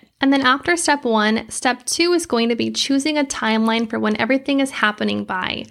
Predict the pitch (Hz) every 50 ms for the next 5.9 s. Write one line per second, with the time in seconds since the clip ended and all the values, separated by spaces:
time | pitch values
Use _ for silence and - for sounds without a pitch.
0 | - - - _ _ - - - 233 220 208 208 214 233 240 226 226 220 208 208
1 | 240 294 339 330 - - - - - _ - 226 214 220 208 208 220 269 302 311
2 | 311 302 311 - 220 214 - - - 294 294 - - - 285 269 269 269 269 269
3 | 269 - - - - _ _ _ _ _ _ _ _ _ 240 226 220 247 262 277
4 | 269 269 269 262 - - 226 233 240 247 240 247 240 233 233 233 226 - - _
5 | 220 214 220 233 247 247 247 247 240 220 208 208 214 220 233 226 - -